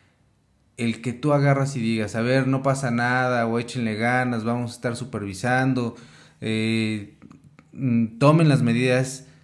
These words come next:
necesarias para prevenir cualquier contagio.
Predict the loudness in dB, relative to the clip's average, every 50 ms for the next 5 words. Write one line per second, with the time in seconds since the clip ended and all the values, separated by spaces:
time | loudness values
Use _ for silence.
0 | _ _ -2 0 2 2 0 0 -4 -8 -6 -4 -2 -2 0 0 0 -2 -2 -4
1 | -6 -6 -6 -6 -6 -6 -6 -6 -6 -4 -4 -4 -4 -2 -4 -4 -4 -6 -8 -8
2 | -6 -8 -10 -10 -10 -10 -10 -10 -6 -2 0 0 0 0 -2 -4 -8 -8 -8 -6
3 | -6 -6 -8 -10